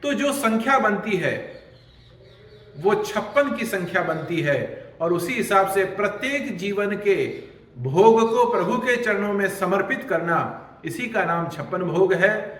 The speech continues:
दूसरा अर्थ निकाला जाता है कि महाप्रभु श्री वल्लभाचार्य जी के दो पुत्र थे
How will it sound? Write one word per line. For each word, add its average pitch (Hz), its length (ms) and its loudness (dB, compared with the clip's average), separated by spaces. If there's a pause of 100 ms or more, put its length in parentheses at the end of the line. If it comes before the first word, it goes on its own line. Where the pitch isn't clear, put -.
(360)
दूसरा 226 380 2
अर्थ 233 280 2
निकाला 202 360 2
जाता 196 360 2
है 208 180 2
कि 208 120 -6
महाप्रभु 220 540 -2
श्री 214 160 -4
वल्लभाचार्य 190 680 2
जी 180 120 -4
के 175 160 -2
दो 180 200 0
पुत्र 185 340 -2
थे 165 260 -2